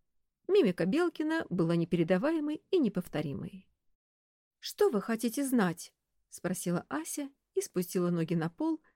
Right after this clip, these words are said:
решив, вероятно, что такая поза больше подходит для делового разговора. «Я хочу знать, что за бизнес был у вас с Попаскиным. И чем он занимался на съемной квартире, той, в которую он уходил по ночам, выбираясь из супружеской постели?»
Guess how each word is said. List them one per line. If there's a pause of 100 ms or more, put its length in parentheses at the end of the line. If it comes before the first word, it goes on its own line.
(140)
решив,
вероятно,
что
такая
поза (120)
больше
подходит
для
делового
разговора. (880)
«Я
хочу
знать,
что
за
бизнес
был
у
вас
с
Попаскиным. (560)
И
чем
он
занимался
на
съемной
квартире, (520)
той,
в
которую
он
уходил
по
ночам,
выбираясь
из
супружеской
постели?»